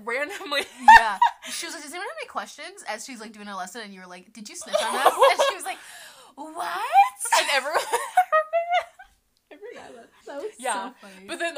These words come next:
Speaker 1: okay, this is, like,
Speaker 2: Yeah, I'm
Speaker 1: fast
Speaker 2: gonna
Speaker 1: tracking,
Speaker 2: stalk
Speaker 1: but
Speaker 2: her
Speaker 1: then
Speaker 2: Instagram real quick.
Speaker 1: randomly, like, we did, this was, like, when was this?
Speaker 2: Um,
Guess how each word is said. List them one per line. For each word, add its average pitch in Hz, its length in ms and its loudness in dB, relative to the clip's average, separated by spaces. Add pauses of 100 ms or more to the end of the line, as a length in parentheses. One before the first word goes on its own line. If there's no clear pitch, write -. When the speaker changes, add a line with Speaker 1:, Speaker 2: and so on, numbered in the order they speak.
Speaker 1:
okay, 226 300 -10 (280)
this 226 220 -16
is, 226 160 -18
like, 208 260 -10
Speaker 2:
Yeah, 202 80 -8
I'm 190 120 -10
Speaker 1:
fast - 0 -
Speaker 2:
gonna 220 40 -18
Speaker 1:
tracking, 196 220 -14
Speaker 2:
stalk 190 100 -18
Speaker 1:
but 208 80 -16
Speaker 2:
her - 60 -20
Speaker 1:
then 226 160 -12
Speaker 2:
Instagram 151 220 -20
real 143 100 -20
quick. - 180 -20
Speaker 1:
randomly, 254 800 -10
like, 220 340 -12 (300)
we 226 140 -18
did, 247 160 -12 (280)
this 220 200 -20
was, 247 180 -20
like, 185 300 -14
when 269 160 -20
was 190 180 -20
this? - 480 -20 (1040)
Speaker 2:
Um, 190 420 -20